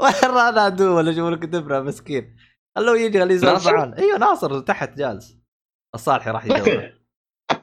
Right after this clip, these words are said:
Speaker 2: <laughs> والله من جد، ايوه، ما هو، ما هو في ال-، في التسجيل. الله انك ناصر.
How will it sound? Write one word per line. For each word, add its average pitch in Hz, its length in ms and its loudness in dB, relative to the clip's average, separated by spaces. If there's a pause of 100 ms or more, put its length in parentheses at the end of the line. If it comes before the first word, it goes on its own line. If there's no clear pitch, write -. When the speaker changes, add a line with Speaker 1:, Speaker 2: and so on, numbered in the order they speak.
(1400)
Speaker 2:
<laughs> - 40 -4
والله 254 340 0
من 240 180 0
جد، 226 220 -2
ايوه، 247 280 2
ما 233 120 0
هو، 254 120 0
ما 208 320 0
هو 226 160 -2
في 208 80 0
ال-، 175 420 0
في 165 60 -10
التسجيل. 180 560 -2 (420)
الله 147 360 2
انك 143 260 0
ناصر. 135 340 0